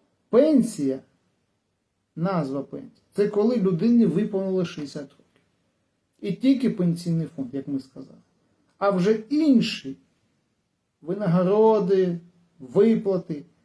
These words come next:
це вже державний бюджет України. І відповідні соціальні служби,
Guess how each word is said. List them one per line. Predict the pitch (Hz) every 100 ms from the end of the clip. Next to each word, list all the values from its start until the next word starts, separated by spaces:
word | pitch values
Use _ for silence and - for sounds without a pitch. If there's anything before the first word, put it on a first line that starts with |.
| _ _
це | - 196 262
вже | 233 180 208 208 202 - -
державний | 139 170 185 160 160 190 185 180 160
бюджет | 139 139 131 131 -
України. | - - - _ _ _ _ _ _ _ _ _ _ _ _ _ _ _ _
І | - 208 170 135 - _ _
відповідні | 160 170 202 214 208 170 139 131
соціальні | 170 165 196 180 151
служби, | 139 156 185 240 220 170 175